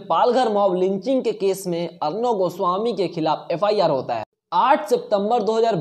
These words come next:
बीस को रिपब्लिक टीवी के दो रिपोर्टर और एक टैक्सी ड्राइवर को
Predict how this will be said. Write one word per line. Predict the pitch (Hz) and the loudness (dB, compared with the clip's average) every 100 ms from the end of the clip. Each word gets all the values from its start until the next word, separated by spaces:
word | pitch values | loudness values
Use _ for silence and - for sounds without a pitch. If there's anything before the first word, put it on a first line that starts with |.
| 131 | 0
बीस | 202 294 262 | 2 2 2
को | - 180 | -2 0
रिपब्लिक | 185 175 190 220 311 - | 0 0 0 2 0 0
टीवी | 247 240 | 0 0
के | 240 233 | 2 0
दो | 160 208 | 2 2
रिपोर्टर | 208 208 240 262 311 294 | 2 0 0 2 4 2
और | - 170 196 | 2 0 0
एक | - - | -4 -2
टैक्सी | 202 208 - 294 | 0 0 0 0
ड्राइवर | 175 180 214 233 | 2 2 2 2
को | 190 | 0